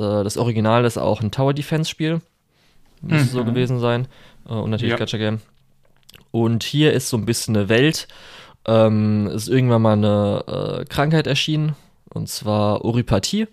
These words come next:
Speaker 1: Und das hat dann halt Leute inf-, äh, infiziert. Und ich glaube, man wird dann weiter infiziert, wenn man stirbt oder so. Und dann kann man andere infizieren oder sowas. Auf jeden Fall, äh, wenn man infiziert ist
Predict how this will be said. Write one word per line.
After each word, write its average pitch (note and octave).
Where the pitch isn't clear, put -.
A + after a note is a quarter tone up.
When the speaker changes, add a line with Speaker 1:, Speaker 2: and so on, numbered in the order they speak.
Speaker 1:
Und G#2
das G2
hat G#2
dann G2+
halt G#2
Leute G#2
inf-, G#2
äh, G#2+
infiziert. B2+
Und G#2+
ich G#2+
glaube, G#2+
man G#2
wird G#2+
dann G#2
weiter G#2+
infiziert, A2
wenn G2
man G2+
stirbt -
oder A2+
so. A2
Und G#2
dann G#2+
kann G#2+
man G2+
andere G#2+
infizieren G2+
oder G#2
sowas. G#2+
Auf A2+
jeden C#3
Fall, B2
äh, A2
wenn A2
man A2
infiziert A#2+
ist A2